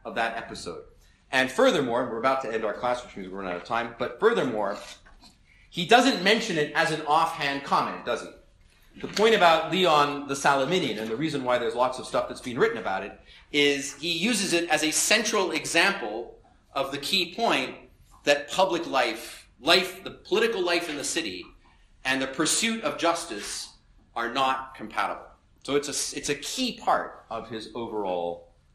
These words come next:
of his overall defense. But he then concludes in saying, "You, the distinguished men of Athens, if a foreigner were to come here, they would find you as indistinguishable from women." He then concludes, right, the entire trial, not, in fact, on his own defense,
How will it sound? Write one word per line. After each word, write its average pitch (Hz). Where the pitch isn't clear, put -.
of 104
his 107
overall 87
defense. -
But 175
he 208
then 233
concludes 208
in 180
saying, 175
"You, 226
the 170
distinguished 170
men 165
of 160
Athens, 170
if 135
a 135
foreigner 170
were 151
to 143
come 170
here, 147
they 160
would 143
find 165
you 147
as -
indistinguishable 170
from 123
women." 107
He 165
then 214
concludes, 160
right, 135
the 151
entire 156
trial, 135
not, 202
in 123
fact, 139
on 120
his 117
own 117
defense, 135